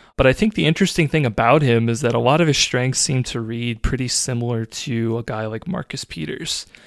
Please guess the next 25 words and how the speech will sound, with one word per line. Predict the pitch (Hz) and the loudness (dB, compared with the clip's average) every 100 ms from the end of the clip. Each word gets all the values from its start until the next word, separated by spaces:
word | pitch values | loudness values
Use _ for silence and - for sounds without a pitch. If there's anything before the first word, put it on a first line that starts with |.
| - _ - | -20 _ -10
Um, | - 110 | -4 -2
in | 110 | 0
fact, | 139 135 131 | 4 2 2
I | 120 | -2
think | 135 | 0
his | 127 | -2
comparison | 127 113 120 123 120 123 113 | -2 0 2 2 2 -2 -2
was | 113 | 0
actually | 117 113 123 120 | 0 0 -2 -4
Aqib | - 131 117 | -2 -2 -2
Talib, | 123 120 123 120 - - - - - | -2 0 0 -2 -6 -14 -20 -20 -4
who | 131 123 | 0 2
I, | - - 180 | 0 -2 0
I | 170 | 2
think | 220 | 2
is | 196 | 2
somewhat | 185 160 139 | 4 4 2
similar | - 143 127 | 0 2 2
to | 113 | 0
Peters | - 135 127 117 | 0 2 2 2
in | 113 | -2
that, | 117 117 - | -2 -6 -8
you | 120 | -6
know, | 113 | -4
we're, | 113 117 | -2 -4